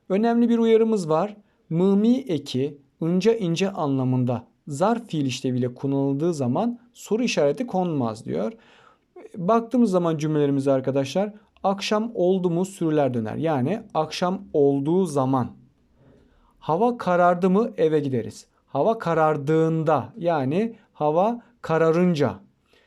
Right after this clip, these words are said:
e, zaman anlamı katıyor. Ve arkadaşlar dikkat ettiysek cümlelerimiz soru anlamından uzaklaşıyor. Soru anlamı olmuyor ve sonuna ne yapmıyorum? Soru işareti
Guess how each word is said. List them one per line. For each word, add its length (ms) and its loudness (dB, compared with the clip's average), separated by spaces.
e, 360 -6
zaman 320 0
anlamı 360 0
katıyor. 500 0
Ve 100 0
arkadaşlar 680 0
dikkat 280 0
ettiysek 480 -4
cümlelerimiz 920 0
soru 580 -6
anlamından 800 0
uzaklaşıyor. 720 -4
Soru 420 -2
anlamı 400 -4
olmuyor 440 0
ve 80 -4
sonuna 560 -4
ne 60 -4
yapmıyorum? 640 -4
Soru 260 -2
işareti 640 -6